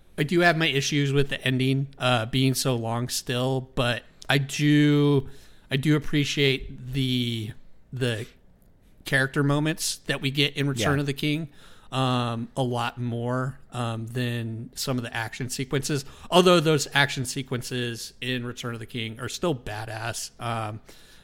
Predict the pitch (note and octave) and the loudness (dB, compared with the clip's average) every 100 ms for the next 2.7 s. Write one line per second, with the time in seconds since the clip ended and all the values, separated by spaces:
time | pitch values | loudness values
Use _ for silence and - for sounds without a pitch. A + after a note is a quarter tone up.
0 | - A#2 A2+ A2 - C#3 - D3 C3+ D3 | -6 -2 -2 -4 -4 -6 0 2 2 2
1 | C3 B2 B2+ B2+ A#2+ A2+ A#2+ B2 A#2 A#2 | 2 2 2 2 0 -2 -2 0 0 -2
2 | A2 - - A#2+ A2+ A2 | -6 -12 -8 -6 -6 -6